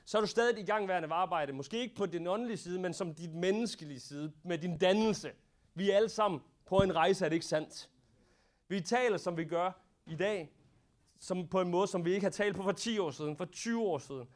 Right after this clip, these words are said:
Vi udvikler os, fordi det er naturligt, er det ikke sandt?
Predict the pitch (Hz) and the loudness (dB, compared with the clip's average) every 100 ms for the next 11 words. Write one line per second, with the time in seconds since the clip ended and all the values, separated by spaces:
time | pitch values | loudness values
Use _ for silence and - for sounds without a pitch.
0 | _ - 208 233 254 208 185 143 120 123 | _ -6 0 4 4 4 2 0 -2 -4
1 | - - _ _ _ _ - 175 180 202 | -10 -20 _ _ _ _ -8 -4 0 2
2 | 190 240 202 139 131 156 - 107 | 2 0 -2 -4 -6 -10 -8 -8